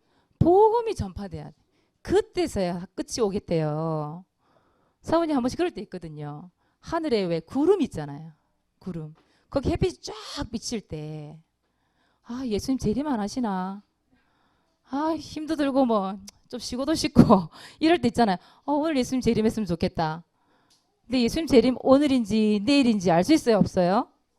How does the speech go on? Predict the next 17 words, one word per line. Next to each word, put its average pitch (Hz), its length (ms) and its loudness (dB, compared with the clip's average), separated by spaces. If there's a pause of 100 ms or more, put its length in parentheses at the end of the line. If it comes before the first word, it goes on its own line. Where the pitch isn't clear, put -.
(460)
어, 208 260 0
언제인지는 330 500 0
몰라요. 160 480 -2
그러나 302 520 6 (260)
성경에 269 380 2
보니까 254 260 2
뭐라 185 180 4
돼 196 80 4
있어요? 208 460 2 (460)
"천국 262 520 -4
복음이 196 600 -2 (520)
모든 269 840 4
민족에게 147 1080 -4
전파되어야 254 1000 -4 (540)
그때서야 262 720 -4
끝이 - 380 -10
오리라." 165 720 -8